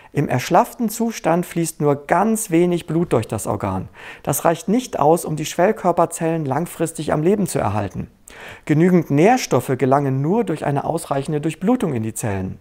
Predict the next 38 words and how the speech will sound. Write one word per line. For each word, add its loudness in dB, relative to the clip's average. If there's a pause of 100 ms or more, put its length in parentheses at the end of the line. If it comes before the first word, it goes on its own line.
(120)
Daher, 2 (380)
spontane 2
Erektionen 0
sind -2
ein -2
Geschenk. 0 (720)
Wenn -2
sie 0
euch -2
peinlich 2
sind, 2 (260)
seid 0
vorbereitet. 0 (360)
Tragt 2
eventuell 2
Unterwäsche, 2
die -2
den 0
Penis -2
besser 0
am 0
Platz 0
hält. -6 (320)
Also 0
keine 2
Boxershorts, 2
die -6
ihn -2
in -6
die -6
Horizontale 0
ziehen -2 (260)
und -2
es -6
dann 4
jeder 4
sehen 2
kann. -10